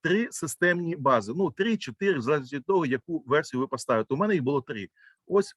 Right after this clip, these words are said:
перша, друга, оці три системні бази, вони були. Е, вам треба для роботи буде, треба буде створити с-, свою власну базу даних.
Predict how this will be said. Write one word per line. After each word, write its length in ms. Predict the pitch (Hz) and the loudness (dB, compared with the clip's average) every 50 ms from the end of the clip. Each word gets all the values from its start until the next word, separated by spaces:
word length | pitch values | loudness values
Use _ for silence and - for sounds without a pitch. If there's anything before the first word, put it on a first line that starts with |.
| _ | _
перша, 320 | - 190 208 196 - - 127 | 0 2 2 0 0 -2 -4
друга, 180 | 117 143 151 | -2 -2 -2
оці 320 | 151 143 127 - - 202 180 | -2 -2 -2 -2 -4 -6 -4
три 200 | - - 170 170 | -2 0 0 0
системні 440 | - - 120 - - 143 131 131 | -2 -4 -6 -2 -2 -2 0 0
бази, 300 | 127 120 156 165 147 120 | 2 2 2 2 2 0
вони 200 | 110 110 123 131 | -2 -2 0 -2
були. 280 | 123 117 113 104 98 90 - _ _ _ _ _ _ _ _ _ _ _ - _ _ _ _ - | -2 -2 -2 -2 -2 -4 -6 _ _ _ _ _ _ _ _ _ _ _ -20 _ _ _ _ 0
Е, 260 | 127 123 123 127 127 120 107 _ _ _ _ _ _ _ | 2 2 4 2 2 0 -4 _ _ _ _ _ _ _
вам 340 | - 117 135 196 226 269 247 | -6 -2 2 2 2 2 0
треба 320 | - - 185 190 170 123 120 | 0 0 2 2 2 2 2
для 220 | 110 120 139 147 | 2 2 2 2
роботи 340 | 147 151 143 143 139 - 123 | 2 0 -2 -2 -2 -2 -2
буде, 220 | 117 160 185 180 - _ | -4 -4 -6 -6 -8 _
треба 160 | - 160 170 | -2 -2 0
буде 160 | 160 151 123 117 | 0 0 -4 -6
створити 360 | - - 143 175 185 196 196 | -6 -4 0 0 0 0 0
с-, 400 | 143 - - - _ - 135 127 | -4 -8 -10 -8 _ -2 -2 -2
свою 380 | - - - 180 190 202 175 | -2 -2 0 2 4 4 4
власну 440 | 143 120 139 180 170 143 - - 113 | 4 4 4 4 4 2 2 0 -2
базу 320 | 107 104 123 110 98 110 107 | 2 2 2 2 2 0 0
даних. 400 | 104 104 95 90 90 - _ | 0 0 -2 -2 -6 -14 _